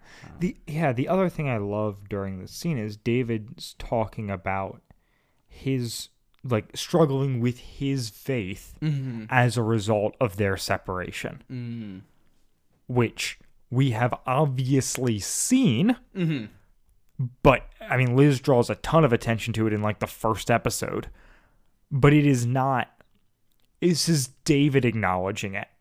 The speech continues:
Speaker 1: Yeah.
Speaker 2: And that's
Speaker 1: Really good.
Speaker 2: Yeah.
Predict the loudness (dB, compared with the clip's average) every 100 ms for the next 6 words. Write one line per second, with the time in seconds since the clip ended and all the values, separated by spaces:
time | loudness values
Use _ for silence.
0 | _ _ _ -8 -8 -8 -12 -18 _ _
1 | _ _ _ _ _ _ _ _ _ _
2 | _ _ -2 -2 -2 -8 -4 0 0 -2
3 | -8 -10 -8 -6 -10 _ _ _ _ _
4 | -8 -4 0 2 2 0 -2 -6 -8 -8
5 | -8 -10 -14 -20 _ 4 8 10 10 8
6 | 2